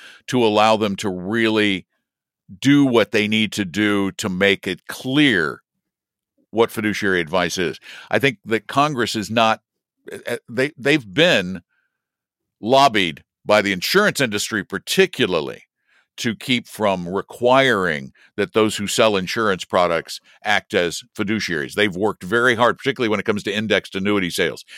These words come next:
They've worked really hard. The s-, the S E C, to their credit, tried to regulate them, and the, uh, the lobbyists got to Congress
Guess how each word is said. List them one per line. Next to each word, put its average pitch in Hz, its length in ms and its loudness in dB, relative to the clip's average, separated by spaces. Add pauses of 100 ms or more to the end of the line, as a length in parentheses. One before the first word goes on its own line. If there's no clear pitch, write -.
(140)
They've 123 140 0
worked 110 240 0
really 147 360 0
hard. 123 260 2 (220)
The 117 80 0
s-, - 300 -6
the 127 180 2
S 190 160 2
E 208 120 0
C, 180 280 -2
to 139 120 -4
their 135 180 2
credit, 147 440 2
tried 151 360 0
to 143 80 -2
regulate 117 640 0
them, 73 220 -8 (420)
and 98 440 0 (360)
the, 95 500 -4
uh, 87 220 0
the 90 200 -2
lobbyists 113 540 2
got 104 260 0
to 101 60 -8
Congress 110 560 -2